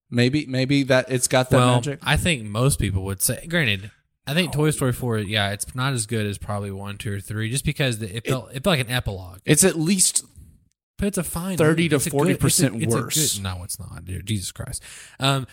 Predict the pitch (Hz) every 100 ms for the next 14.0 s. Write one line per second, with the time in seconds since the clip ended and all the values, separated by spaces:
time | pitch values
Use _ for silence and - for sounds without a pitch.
0 | - 139 143 220 196 - 160 123 120 107
1 | 98 117 - 127 98 131 107 - 117 110
2 | 113 113 - 117 - 113 143 131 120 208
3 | 127 120 123 110 101 87 143 170 131 131
4 | 113 120 104 104 98 87 87 104 156 123
5 | 165 147 - 123 110 110 101 - 190 190
6 | 226 180 123 147 165 160 156 160 - 196
7 | 180 156 151 _ _ _ _ - - 113
8 | 117 110 117 123 - 107 110 127 156 170
9 | 147 139 113 110 - 113 101 107 98 104
10 | 104 98 95 - 101 175 220 180 220 208
11 | 143 - 175 131 104 - _ - 139 151
12 | 160 143 147 165 143 - 185 175 175 _
13 | - - 139 143 131 123 113 113 - -